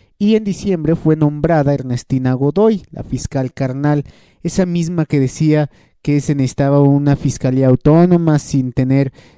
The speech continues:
vínculos con el poder. Bueno, esa misma que fue nombrada ahora, pues esta, esa fue la situación, y pues él se va directamente a, eh, se va directamente a Reino Unido,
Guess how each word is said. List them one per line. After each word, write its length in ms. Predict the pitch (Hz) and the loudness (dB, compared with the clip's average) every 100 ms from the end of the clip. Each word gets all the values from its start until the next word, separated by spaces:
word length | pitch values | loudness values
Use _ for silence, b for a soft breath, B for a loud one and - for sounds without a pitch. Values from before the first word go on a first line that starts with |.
| _ | _
vínculos 560 | 135 151 156 147 135 | 0 0 4 4 4
con 160 | - 135 | 4 2
el 120 | 131 | 2
poder. 340 | - 139 160 160 | 2 4 4 2
Bueno, 280 | 151 131 110 _ _ _ | 0 -2 -6 _ _ _
esa 360 | 160 160 165 | -6 -4 -2
misma 380 | 160 160 160 147 | -2 -2 0 -2
que 200 | - 127 | -2 -4
fue 240 | - 143 - | 0 0 -2
nombrada 680 | 147 127 123 120 117 117 - | 0 0 2 0 0 -2 -4
ahora, 400 | 127 143 160 170 | 0 2 4 2
pues 280 | - 123 127 | 0 -2 -2
esta, 260 | - 127 123 | -4 -4 -2
esa 260 | 135 131 | -2 -2
fue 160 | 123 127 | 0 -2
la 140 | 123 | -2
situación, 540 | 123 123 110 - 156 170 b b b _ | -4 -6 -4 0 0 -2 b b b _
y 100 | 180 | -4
pues 320 | 180 175 - - | 0 0 0 -4
él 300 | 185 240 - _ _ | -2 -2 -6 _ _
se 260 | - - 143 | -6 0 2
va 200 | 143 151 | 2 0
directamente 880 | 143 139 147 - 135 139 135 - 127 - _ _ _ _ _ _ _ _ | -2 0 0 0 0 0 0 0 -2 -4 _ _ _ _ _ _ _ _
a, 300 | 160 147 151 - | 0 2 0 -2
eh, 580 | 143 135 131 127 127 120 _ - 107 117 | -2 0 2 2 0 -2 _ -20 -16 -8
se 220 | - 143 | 0 2
va 120 | 139 | 2
directamente 840 | 143 143 135 135 131 131 127 135 - | 2 0 -2 -2 0 -2 -2 -6 -4
a 120 | 127 - | -8 -6
Reino 640 | 151 135 135 139 135 131 b b b b | -6 -2 0 0 2 0 b b b b
Unido, 560 | 160 170 262 262 262 | 0 2 2 4 4